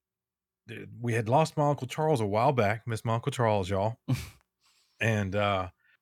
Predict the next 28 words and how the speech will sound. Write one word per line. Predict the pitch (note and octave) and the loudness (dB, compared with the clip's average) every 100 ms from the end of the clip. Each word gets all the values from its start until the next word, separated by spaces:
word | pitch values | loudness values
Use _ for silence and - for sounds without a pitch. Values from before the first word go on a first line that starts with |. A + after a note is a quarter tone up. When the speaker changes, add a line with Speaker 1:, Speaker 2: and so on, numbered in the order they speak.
| _ | _
Speaker 1:
so, | - | 4
like, | C#3 C3+ | 4 6
it's | C#3+ | 2
just, | - E3 C#3+ - | 4 2 2 -2
it's | A#2+ - | -2 2
like | C3 B2+ - _ _ _ _ _ | 0 0 -6 _ _ _ _ _
I | - | -2
had | A2 C3 | 0 0
three | - C3 | 2 2
uncles, | C3 C3+ A2+ F#2 | 4 2 0 -2
and | G2 | -2
they | |
were | F#2+ | 0
all, | A2+ | 2
like, | A2+ G2 - - - _ _ - | 0 -2 -10 -20 -20 _ _ -6
big | D3 C3+ | -6 0
brothers | D#3+ E3+ B2+ | 2 4 2
to | - G#2 | 0 -2
me | F#2+ | -2
growing | F#2+ F2 F2 | -4 -6 -10
up. | E2 | -6
I | |
don't | G2+ G2+ | -6 -2
know | G#2 | 0
how | G#2+ | 0
to | |
explain | F#2 - A#2 A#2 | 0 -6 -4 -4
it. | A#2 | -4